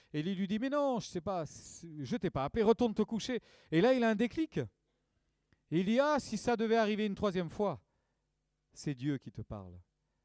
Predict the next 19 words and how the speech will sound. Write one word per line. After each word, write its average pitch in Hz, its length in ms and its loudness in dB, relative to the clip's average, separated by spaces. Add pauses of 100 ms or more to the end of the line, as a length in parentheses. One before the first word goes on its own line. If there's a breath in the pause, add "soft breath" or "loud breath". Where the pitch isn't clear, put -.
(220)
Alors 127 180 -6
tu 143 140 -10
n'auras 131 200 -4
qu'à 139 140 -6
lui 131 160 -8
dire, « 139 220 -8
Parle, 113 400 -6 (400)
ton 127 120 -12
serviteur 120 480 -8
écoute. » - 460 -12 (180)
Et 131 60 -14
c'est 143 200 -12
ainsi 131 260 -10
que - 60 -20
la 117 80 -10
chose 123 240 -12
va 107 100 -10
se - 140 -14
faire. 113 360 -16